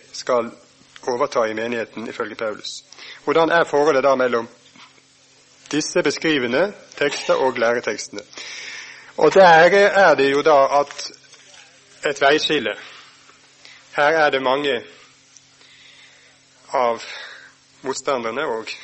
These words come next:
tilhengerne i dette spørsmålet skiller vei. Fordi <clears throat> vi kan peke på en tre-fire måter å tilrettelegge dette forholdet på, før jeg går inn på selve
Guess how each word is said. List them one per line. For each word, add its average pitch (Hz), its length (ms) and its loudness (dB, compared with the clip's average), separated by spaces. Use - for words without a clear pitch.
tilhengerne 131 540 -4
i 131 80 -8
dette 127 220 -6
spørsmålet 113 420 -8
skiller 113 300 -8
vei. 110 220 -6
Fordi 165 320 2
<clears throat> - 920 -20
vi 165 80 -6
kan 160 360 0
peke 160 280 2
på 160 120 4
en 139 80 0
tre-fire 165 560 2
måter 143 220 0
å - 60 -12
tilrettelegge 135 580 0
dette 117 200 -4
forholdet 117 300 -4
på, 107 100 -4
før 127 260 -2
jeg 110 100 -4
går 120 120 -4
inn 104 80 -12
på 113 120 -8
selve 110 300 -6